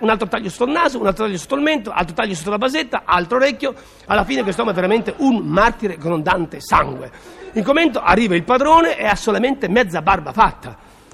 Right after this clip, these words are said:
Allora questo si lamenta naturalmente, dice: "Padrone, ma insomma, ma cosa fa? Io ho fatto la cavia qui col suo ragazzino." Il padrone si lamenta, dice: "E che vuole queste, queste ragazzine, questi, insomma, queste è bene da capire.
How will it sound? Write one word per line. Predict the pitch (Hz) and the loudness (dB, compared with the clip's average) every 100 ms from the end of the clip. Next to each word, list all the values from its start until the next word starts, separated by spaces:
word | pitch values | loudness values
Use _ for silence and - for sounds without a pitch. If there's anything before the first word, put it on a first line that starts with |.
| - | -10
Allora | - 190 196 | -2 0 0
questo | 220 214 165 | -2 -4 -6
si | - | -8
lamenta | 147 196 185 | 0 0 0
naturalmente, | 156 208 247 302 | -2 -2 -2 -2
dice: | 226 196 | -4 -2
"Padrone, | 202 240 | 0 4
ma | 214 | 4
insomma, | 202 359 359 | 4 4 4
ma | 349 | 2
cosa | 302 349 | 2 2
fa? | 349 359 | 6 6
Io | 339 | 6
ho | 339 | 4
fatto | 311 311 | 2 2
la | 320 | 0
cavia | 320 359 370 320 294 | 2 2 2 0 0
qui | 330 294 | 2 2
col | 294 | 0
suo | 214 320 330 | -2 0 2
ragazzino." | 302 285 - 339 330 233 185 - - - - | 2 0 -4 -2 4 4 2 -8 -20 -20 -12
Il | |
padrone | - 190 214 196 | -4 -2 0 0
si | |
lamenta, | 202 190 214 202 | 0 0 2 0
dice: | 202 226 | 2 2
"E | 226 | 2
che | 220 220 | 0 0
vuole | 180 214 208 202 | 4 4 4 2
queste, | 226 214 - | -2 -4 0
queste | 202 208 - 190 | 0 0 0 -2
ragazzine, | 196 190 - 208 196 | 0 -2 -4 -6 -4
questi, | 202 - 190 | -4 -4 -8
insomma, | 156 202 196 | -4 -2 0
queste | 185 190 - 190 | 0 -2 -2 -4
è | |
bene | 156 190 190 | 0 2 2
da | 180 185 | 2 -4
capire. | - 220 208 196 185 | -2 -2 -2 -2 -2